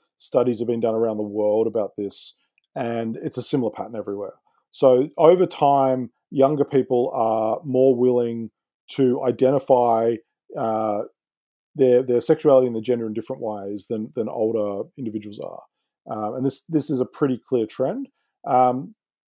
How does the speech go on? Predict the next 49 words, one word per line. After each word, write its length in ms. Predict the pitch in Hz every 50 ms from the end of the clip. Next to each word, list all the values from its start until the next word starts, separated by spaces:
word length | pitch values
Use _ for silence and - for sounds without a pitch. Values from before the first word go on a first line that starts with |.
| _ _ _ _ _ -
and, 160 | 160 147 170
and 220 | 190 165 156 156
one 140 | 170 220 247
of 60 | 240
the 100 | 220 190
advantages 520 | 156 131 147 143 151 151 135 127 127 120 123
of 60 | 120
this 160 | 120 - -
survey, 560 | - 151 151 160 165 139 127 110 95 95 98
so 260 | 107 - - 131 123
I 60 | 131 143
don't 100 | 156 143
think 160 | 156 - 123
we've, 200 | 117 113 107 - -
we've 160 | 123 113 107
really 240 | 113 117 110 110 107
discussed, 720 | 107 - - - - 127 113 107 - - - - - - _ _ _ _ _ _ _ -
uh, 120 | 135 117 107
the 140 | 104 113 -
survey. 320 | - 127 117 107 113 110
We 80 | 110 107
ran 220 | 110 117 113 117
the 60 | 113
Australian 300 | 110 - - 123 113 113
Cooperative 340 | - - 113 - 110 110 104
Election 280 | 107 113 - - - 107
Survey 320 | - - 110 107 101 107
in 80 | 104 107
any 140 | 107 107
detail, 340 | 104 123 123 123 127 120 113
but 100 | 113 117
it 80 | 127 - - _ _ _ -
has 180 | - 156 135
a 60 | 143
very 180 | 123 127 123 117
large 200 | 113 110 107 -
sample 320 | - - 117 107 - 110
size. 500 | 110 - - 117 110 104 - - - - _ _ _ _ _ _
So 220 | - - - 135 131
we 160 | 127 127 123
surveyed 480 | - - 156 160 160 143 147 135 127 123
nearly 200 | 127 123 120 110
six 260 | - - 123 - -
thousand 380 | 131 117 113 107 95 110 110
voters 400 | 101 107 104 107 107 110 104 107 104 -
during 200 | - 117 110 107
the 60 | 101
campaign. 560 | - - 107 101 95 - 107 107 104 104 101
So 260 | - - 127 117 113